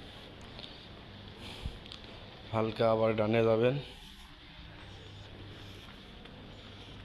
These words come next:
এই মার্কেটটা পুরোপুরি ভুলকার মার্কেট, শুক্রবার জন্য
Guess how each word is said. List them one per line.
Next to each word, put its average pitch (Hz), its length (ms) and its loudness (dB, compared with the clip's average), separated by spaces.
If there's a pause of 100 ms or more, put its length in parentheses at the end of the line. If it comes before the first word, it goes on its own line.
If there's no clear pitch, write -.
(280)
এই - 80 -2
মার্কেটটা 123 500 2
পুরোপুরি 117 380 6
ভুলকার 107 340 4
মার্কেট, 101 460 2 (840)
শুক্রবার 104 400 4
জন্য 107 440 4